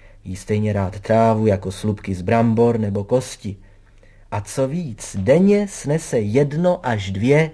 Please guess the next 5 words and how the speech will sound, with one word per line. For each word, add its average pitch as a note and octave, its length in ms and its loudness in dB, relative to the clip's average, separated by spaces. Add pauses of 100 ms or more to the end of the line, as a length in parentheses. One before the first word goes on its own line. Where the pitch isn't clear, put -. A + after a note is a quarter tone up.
vajíčka, B2 640 -2 (480)
která G#2+ 340 -2
co - 200 0
do A2 160 2
chuti A#2+ 540 -4